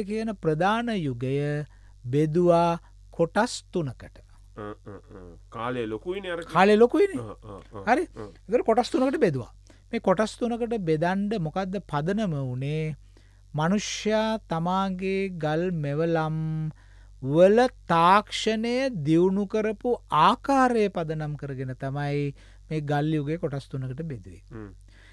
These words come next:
Speaker 1: එතකොට නුවන් ඒ ගල් මෙවලම් විතරක් නෙමෙයි, ඒ කාලවල වල මිනිසාගේ හැසිරීම, මිනිසාගේ ප්‍රකාශනය, ඒවත් යම් යම් විදිහට වෙනස් වුණා. මොකද මේවා ඔක්කොම කළේ මොළය.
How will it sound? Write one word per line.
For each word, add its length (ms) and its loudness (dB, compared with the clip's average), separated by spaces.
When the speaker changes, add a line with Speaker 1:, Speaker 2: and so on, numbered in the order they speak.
Speaker 1:
එතකොට 380 0
නුවන් 300 2
ඒ 100 0
ගල් 240 0
මෙවලම් 460 2
විතරක් 380 -4
නෙමෙයි, 380 -4
ඒ 120 0
කාලවල 540 -2
වල 160 -2
මිනිසාගේ 580 -4
හැසිරීම, 800 -2
මිනිසාගේ 580 -4
ප්‍රකාශනය, 880 -4
ඒවත් 360 -4
යම් 260 -2
යම් 140 -6
විදිහට 320 -6
වෙනස් 300 -6
වුණා. 260 -2
මොකද 300 -4
මේවා 260 0
ඔක්කොම 340 -4
කළේ 280 -2
මොළය. 340 0